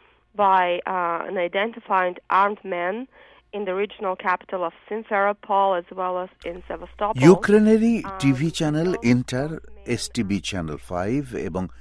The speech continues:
Speaker 2: রাশিয়ার সংবাদ ওয়েবসাইট রুস্কায়া প্ল্যানেটার সংবাদকর্মী, সাংবাদিকদের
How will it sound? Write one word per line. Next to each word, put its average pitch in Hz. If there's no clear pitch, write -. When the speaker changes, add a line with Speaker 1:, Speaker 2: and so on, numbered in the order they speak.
Speaker 2:
রাশিয়ার 87
সংবাদ 90
ওয়েবসাইট 113
রুস্কায়া 123
প্ল্যানেটার 120
সংবাদকর্মী, 101
সাংবাদিকদের 87